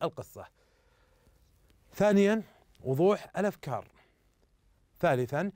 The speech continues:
تصحيح أخطاء القواعد الإملائية وعلامات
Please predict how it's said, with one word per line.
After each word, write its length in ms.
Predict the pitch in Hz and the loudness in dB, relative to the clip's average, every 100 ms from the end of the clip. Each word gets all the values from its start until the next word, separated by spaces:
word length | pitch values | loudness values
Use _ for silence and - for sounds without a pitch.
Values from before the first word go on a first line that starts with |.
| _ _ | _ _
تصحيح 520 | - 147 - 208 214 - | -6 -6 -4 -4 -4 -6
أخطاء 460 | - - - 156 107 _ _ _ _ _ - | -14 -8 -2 0 -2 _ _ _ _ _ -10
القواعد 600 | 127 - 151 160 107 107 - | -10 -2 2 2 0 -6 -6
الإملائية 680 | 180 180 175 170 208 240 - _ _ | -4 -2 -4 -4 -4 -6 -8 _ _
وعلامات 1200 | - 135 165 185 - _ _ - 131 139 147 165 | -8 -2 -2 -2 -8 _ _ -8 -6 -4 -4 -6